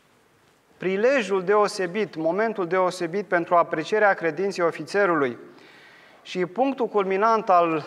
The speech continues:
acestei întâmplări este faptul că acest suita-, sutaș îi spune Mântuitorului că nu este nevoie să vină în casa lui, să ia contact direct cu slujitorul bolnav, ci îi spune că este suficient să poruncească de acolo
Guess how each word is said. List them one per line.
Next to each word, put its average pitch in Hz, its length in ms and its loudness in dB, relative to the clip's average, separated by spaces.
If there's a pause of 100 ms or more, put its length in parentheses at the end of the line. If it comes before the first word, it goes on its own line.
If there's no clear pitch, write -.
acestei 196 520 0
întâmplări 180 640 0 (1000)
este 190 300 -2
faptul 247 440 2
că 226 100 4
acest 226 300 2
suita-, 214 360 -4
sutaș 202 600 0 (440)
îi 196 100 -6
spune 254 260 -4
Mântuitorului 226 560 0
că 226 120 0
nu 247 100 -2
este 226 220 -2
nevoie 202 360 2
să 180 140 -4
vină 180 240 0
în 160 100 0
casa 170 380 2
lui, 208 200 0
să 202 140 -10
ia 180 140 4
contact 170 420 0
direct 170 240 -2
cu 165 80 -10
slujitorul 156 460 -4
bolnav, 165 480 2 (640)
ci - 80 -16
îi 226 100 -2
spune 240 280 -2
că 220 120 0
este 214 220 0
suficient 185 500 -4
să 190 120 -4
poruncească 170 640 0
de 151 100 0
acolo 151 520 2